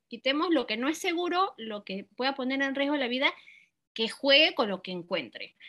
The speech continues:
Las cosas de la cocina, que los tuppers, que, mm, el papel, los rollos, las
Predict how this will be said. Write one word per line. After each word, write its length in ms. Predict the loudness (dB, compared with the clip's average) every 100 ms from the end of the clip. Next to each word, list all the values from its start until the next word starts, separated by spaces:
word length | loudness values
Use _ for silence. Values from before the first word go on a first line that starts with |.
| -20 _
Las 260 | -8 -8 -8
cosas 320 | -12 -10 -8
de 60 |
la 120 | -6 -2
cocina, 720 | -4 -2 -2 2 2 2 0
que 100 | -4
los 380 | -6 -8 -12 -2
tuppers, 640 | 4 4 4 2 2 0 -2
que, 380 | 0 2 2
mm, 300 | 0 -4 -6 -10 _ _ _ -14 -10
el 80 | -8
papel, 400 | -6 4 6 6
los 160 | 4
rollos, 760 | 0 2 6 6 6 4 4 0
las 160 | -2